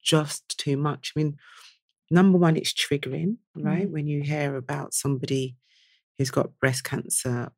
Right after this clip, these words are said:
Speaker 1: or other cancers, it is triggering. It
Speaker 2: Mm.
Speaker 1: brings back memories.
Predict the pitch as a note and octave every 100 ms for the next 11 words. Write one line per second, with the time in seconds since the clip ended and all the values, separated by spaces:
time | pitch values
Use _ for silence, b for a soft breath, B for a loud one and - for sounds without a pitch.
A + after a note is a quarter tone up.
0 | - B2+ A#2+ - - _ - A#2+ B2 C3
1 | B2+ - - G2 - C3 B2+ B2+ - -
2 | B2+ - - - - E3+ C#3 C3 - -
3 | C3 A#2+ B2+ D3 C#3+